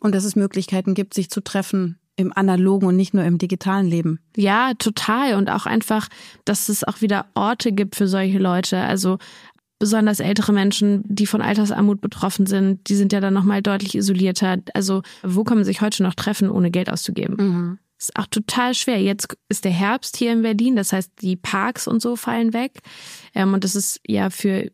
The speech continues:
Speaker 2: sowohl junge als auch für ältere Menschen ein riesengroßes Problem.
Speaker 1: Mhm.
Speaker 2: Wo, wo trifft man sich? Wo kommt man zusammen?
Speaker 1: Mhm.
Speaker 2: Das muss einfach die Gesellschaft lösen und das ist jetzt nicht die Verantwortung von, von einem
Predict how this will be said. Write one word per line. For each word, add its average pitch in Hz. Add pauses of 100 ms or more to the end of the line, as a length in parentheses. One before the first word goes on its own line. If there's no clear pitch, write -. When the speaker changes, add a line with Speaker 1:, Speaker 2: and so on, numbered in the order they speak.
Speaker 2:
sowohl 196
junge 214
als -
auch 180
für -
ältere 196
Menschen 185
ein -
riesengroßes 190
Problem. 208
Speaker 1:
Mhm. 190 (360)
Speaker 2:
Wo, 196 (420)
wo 214
trifft -
man 214
sich? 175
Wo 208
kommt 214
man 214
zusammen? 214
Speaker 1:
Mhm. 196
Speaker 2:
Das 190
muss 208
einfach 196
die 202
Gesellschaft 185
lösen 165
und 165
das 175
ist -
jetzt 180
nicht 202
die 202
Verantwortung 180
von, 170
von -
einem 175